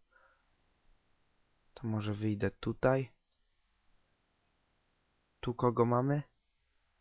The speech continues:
O, tu jest spokojnie. Przydałoby się trochę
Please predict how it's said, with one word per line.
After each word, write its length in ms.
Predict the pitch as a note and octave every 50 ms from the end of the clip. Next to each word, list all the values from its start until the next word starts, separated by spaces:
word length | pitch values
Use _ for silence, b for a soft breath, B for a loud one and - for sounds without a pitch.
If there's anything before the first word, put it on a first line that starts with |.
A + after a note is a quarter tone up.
| _ _ _ _ _ _ _
O, 220 | - G2+ G2 G2+ G#2+ - _ _
tu 120 | - - -
jest 160 | - C3+ -
spokojnie. 600 | - - - - - - G2+ G2 G2+ G#2 G2+ G2+ - _ _ B B B B B B B B B B B B B B B B B B - - _ _ _ _ _ _ _ _ _ _ _ _
Przydałoby 500 | - - - A#2 A2+ A2 G#2+ G#2+ G#2 G#2
się 160 | - - -
trochę 360 | - - - - - - -